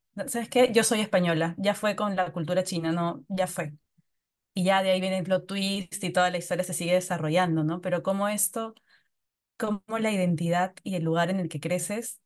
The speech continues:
sí te definen como persona y te crean un montón de conflictos,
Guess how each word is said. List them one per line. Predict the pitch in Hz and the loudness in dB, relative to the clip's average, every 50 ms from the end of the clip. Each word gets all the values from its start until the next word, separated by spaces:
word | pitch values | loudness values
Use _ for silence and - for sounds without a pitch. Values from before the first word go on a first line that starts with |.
| _ _ _ | _ _ _
sí | - - 196 175 | -6 -6 -4 -2
te | - 190 | 0 0
definen | 185 175 175 - 190 180 175 180 180 175 | 0 0 -2 -2 -2 0 2 2 2 2
como | 180 175 170 156 | 0 0 0 0
persona | 165 156 156 - - - 185 175 175 180 170 165 160 156 151 | -2 -4 -4 -6 -2 -2 0 0 0 0 -2 0 -2 -2 -2
y | - 165 147 | -2 -4 -4
te | - - 175 - | -4 -4 -2 0
crean | - 190 214 208 196 | 2 2 2 2 2
un | 185 | 2
montón | 185 185 175 180 180 | 2 2 0 0 -2
de | 196 | 0
conflictos, | 185 170 160 160 160 - 196 196 - - - 190 190 - - _ | 0 0 0 0 -2 -4 -6 -8 -6 -6 -6 -6 -6 -8 -12 _